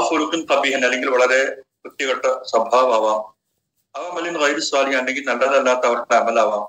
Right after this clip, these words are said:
ഇതൊക്കെ ഇപ്പൊ ഉള്ളത്. അതിൻ്റെ അവിടെ പോയാൽ പോകുന്ന വഴി വളരെ അപകടമാണ്, അവരുടെ ആക്കിബത്ത് മോശമാണ് എന്നുള്ളത് താക്കീത് അവർ കൊടുക്കുകയാണ്. വഇദാ തഹയ്യഅത്തിൽ അദ്ഹാൻ ലിഖബൂലി മാ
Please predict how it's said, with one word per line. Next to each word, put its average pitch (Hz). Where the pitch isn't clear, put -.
ഇതൊക്കെ 175
ഇപ്പൊ 180
ഉള്ളത്. 143
അതിൻ്റെ 175
അവിടെ -
പോയാൽ 151
പോകുന്ന 143
വഴി 135
വളരെ 139
അപകടമാണ്, 127
അവരുടെ 131
ആക്കിബത്ത് 127
മോശമാണ് 123
എന്നുള്ളത് 120
താക്കീത് 127
അവർ 123
കൊടുക്കുകയാണ്. -
വഇദാ 208
തഹയ്യഅത്തിൽ 202
അദ്ഹാൻ 131
ലിഖബൂലി 175
മാ 180